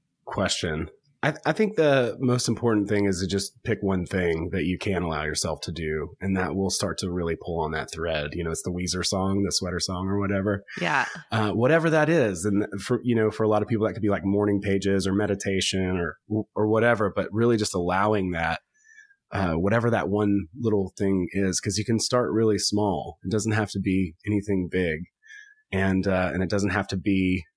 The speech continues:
Speaker 1: a jarring kind of, uh, transition <laughs> into doing all these, you know, different things.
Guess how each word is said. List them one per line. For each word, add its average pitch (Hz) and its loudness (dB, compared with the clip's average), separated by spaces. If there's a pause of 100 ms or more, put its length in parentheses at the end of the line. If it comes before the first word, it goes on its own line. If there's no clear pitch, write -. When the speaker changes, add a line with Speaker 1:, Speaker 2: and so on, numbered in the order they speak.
(140)
Speaker 1:
a 92 -4
jarring 92 0 (240)
kind 95 0
of, 90 0 (180)
uh, 95 -2
transition 107 2
<laughs> - -2
into 135 0 (480)
doing 110 4
all 101 0
these, 95 0 (200)
you 156 2
know, 104 0
different 110 -2
things. 92 0